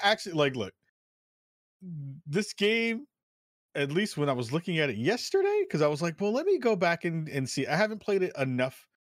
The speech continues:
in the time frame that this game has been out to, like, remember where I was, right? I can go back and start whatever mission I'm at on P C. Um,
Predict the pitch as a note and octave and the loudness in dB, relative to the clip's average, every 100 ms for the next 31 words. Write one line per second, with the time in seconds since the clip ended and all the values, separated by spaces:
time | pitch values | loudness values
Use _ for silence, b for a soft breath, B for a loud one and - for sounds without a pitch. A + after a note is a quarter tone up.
0 | _ _ _ _ - C#3+ C#3 B2+ A2+ A#2+ | _ _ _ _ -6 -2 0 -2 -2 -2
1 | C#3 C3+ C#3 D3+ C3+ B2 A#2 B2 A#2 B2 | 0 2 0 0 0 -2 -4 -4 -2 0
2 | A#2 A2 G#2 A2+ A2+ A2 G#2+ - - A2 | 0 -2 0 0 0 -2 -4 -8 -4 -2
3 | A2 G#2+ G#2 A#2 A#2 B2 C3 B2 A2+ A#2 | 0 -4 -2 -2 0 -2 -2 -2 0 -2
4 | G2+ G#2+ G#2 F2+ D#2+ - - G#2+ A2+ A2 | -2 -2 -4 -6 -8 -10 -10 -6 -4 -4
5 | A#2+ A#2+ A2+ A#2 F#2 A2 A#2 - A2 - | -4 -2 0 -2 -2 -4 -4 -4 -6 -4
6 | A2+ G2+ G#2 G#2+ G#2 F#2 G2 - F#2+ F#2+ | -4 -4 -4 -4 -4 -4 -6 -6 -8 -6
7 | F#2+ G2 - b b - A2 G#2 G2+ G2+ | -6 -6 -10 b b -14 -12 -10 -10 -10
8 | - E2 F#2+ _ b _ _ _ - A#2+ | -10 -12 -16 _ b _ _ _ -6 -2
9 | A2+ G#2+ G2+ G2+ | -2 -2 -4 -6